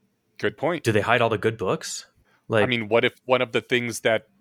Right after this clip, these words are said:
Speaker 1: you are convinced by reading a good book is that there's no such thing as love, and you spend the rest of your life acting like a person who believes that?
Speaker 2: Then you read a bad book. But yeah, no. <laughs>
Speaker 1: <laughs>
Speaker 2: You read, you read a well-written bad book. Um,
Speaker 1: Y-, well.
Speaker 2: but yeah, no, I,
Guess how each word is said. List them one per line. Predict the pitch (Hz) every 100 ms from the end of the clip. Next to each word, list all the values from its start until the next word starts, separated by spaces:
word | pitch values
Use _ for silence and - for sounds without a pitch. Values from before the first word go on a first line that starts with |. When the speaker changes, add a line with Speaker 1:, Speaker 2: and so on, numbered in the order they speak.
| _
Speaker 1:
you | 117
are | 120
convinced | 113 113 127 139
by | -
reading | 110 110 110
a |
good | 104 110
book | 101 107 -
is | 104
that | 107 104 - _ _ _ _
there's | 113 101
no | 117
such | 113 107 -
thing | 117 120
as | 113 98
love, | 98 127 107 107 - _ _ _
and | - 107 104 95
you | 107
spend | - 117
the | 110
rest | 110 -
of | 107
your | 107
life | 113 117 - -
acting | 117 - 113
like | 110
a | 104
person | 120 107
who | 117
believes | 104 127 117
that? | 104 92 - -
Speaker 2:
Then | 113
you | 104
read | 120
a | 117
bad | 98 117 117
book. | 107 98 - -
But | 127
yeah, | 120 92
no. | 95 117 104 202
<laughs> | -
Speaker 1:
<laughs> | 196 170
Speaker 2:
You | 135
read, | 127 127 -
you | 120
read | 131
a |
well-written | 117 147 120 120 98
bad | 101 95 92
book. | 90 80 - - - _
Um, | 113 101 113 127
Speaker 1:
Y-, |
well. | 117 110 104 -
Speaker 2:
but | - 139
yeah, | 113
no, | 104
I, | 117 127